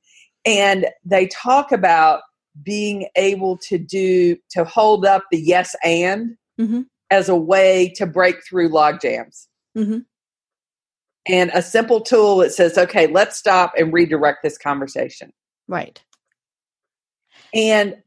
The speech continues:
Speaker 1: let's figure out a way to make other people feel heard
Speaker 2: Mm-hmm.
Speaker 1: and feel listened to. Because I find that we all come into si-, situations with very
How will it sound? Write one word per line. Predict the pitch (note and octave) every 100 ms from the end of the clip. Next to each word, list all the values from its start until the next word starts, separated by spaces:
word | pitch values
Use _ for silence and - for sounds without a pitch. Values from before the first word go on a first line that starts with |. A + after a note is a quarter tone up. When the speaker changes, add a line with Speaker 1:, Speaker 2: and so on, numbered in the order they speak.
| _
Speaker 1:
let's | A3 A3+ C#4 -
figure | - C4+ A3+ A3+
out | F#3+ F#3+ -
a | F#3
way | E3 F#3 F3 D3 C3+ C#3 _ _ _
to | -
make | G#3 F#3+ F3 - F3
other | F3+ G3+ G3+ G3+ -
people | - F#3+ F3 F3+ E3+ E3 _
feel | E3+ D#3 D3 D3+ - _ _ _
heard | - D3 B2 - - _ _ _ G3+
Speaker 2:
Mm-hmm. | F3+ G#3 A3+ _ _ _ _ _ _ _ _
Speaker 1:
and | E3+ E3+ E3
feel | G#3 F#3+ F#3+ F#3 F#3 - _ _ -
listened | E3 D#3+ E3 E3 D3
to. | - C3 - - _ _ _ _ -
Because | A3 A#3+ A3 -
I | A#3 B3+ C#4+
find | - C#4 B3+ A#3+ G#3+ F#3 F#3 F#3 -
that | E3 E3+ D#3+ D3 - - _ _ _ _ _ _ -
we | G3 F#3+
all | G#3+ B3 C4+
come | - A3 G#3+
into | G#3+ G3+ F3+
si-, | - G3 - -
situations | - A3 G#3 F3 E3+ E3+ - E3 D#3+ -
with | D#3+ -
very | F3+ F#3 F#3+ F#3+